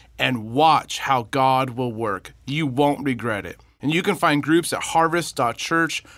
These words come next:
forward slash groups. Over the next several weeks, we will study five foundational truths of the Christian faith. It's called doctrine. It's what the whole Bible teaches us about a specific topic.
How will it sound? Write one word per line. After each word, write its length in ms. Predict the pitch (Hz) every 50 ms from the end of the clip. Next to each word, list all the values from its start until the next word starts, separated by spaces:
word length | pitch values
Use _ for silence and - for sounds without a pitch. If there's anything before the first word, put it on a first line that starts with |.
| - -
forward 380 | - - - 147 147 143 147 -
slash 460 | - - 127 127 127 123 120 - - - 113 117
groups. 640 | 101 101 104 107 101 - - - - - - - _ - - - - _ - - - - _ _ _ -
Over 180 | - 247 285 294
the 100 | 220 202
next 260 | 190 190 196 190 -
several 400 | - - 160 160 156 165 156 135
weeks, 280 | 120 127 123 113 - 143
we 100 | 175 240
will 120 | 226 214
study 280 | - - 180 156 135 120
five 560 | - - - 165 165 170 180 185 190 196 196
foundational 800 | - - 143 135 131 127 127 143 151 165 156 - 175 170 160 147
truths 640 | - - - 165 151 127 113 101 - - - - _ - - - - -
of 180 | - 156 147
the 60 | 147 135
Christian 380 | - 139 123 - - 135 131
faith. 420 | 127 - 180 185 147 90 - - - _ _ _ - - - - - -
It's 180 | - 233 - -
called 380 | - 190 202 196 185 139 127
doctrine. 680 | - 143 139 151 160 160 - - 131 107 85 80 80 - _ _ _ _ -
It's 140 | 160 - 160
what 160 | 180 185 -
the 100 | - -
whole 260 | 117 147 190 226 -
Bible 580 | 196 214 185 175 160 139 120 104 107 113 113 - - - - _ -
teaches 500 | - - - 254 247 - 160 147 135 123
us 280 | 123 110 113 - - - -
about 280 | 143 123 143 131 127
a 40 | 131
specific 520 | - - 143 131 - - 117 98 113 123
topic. 460 | - 160 165 170 165 - 95 78 -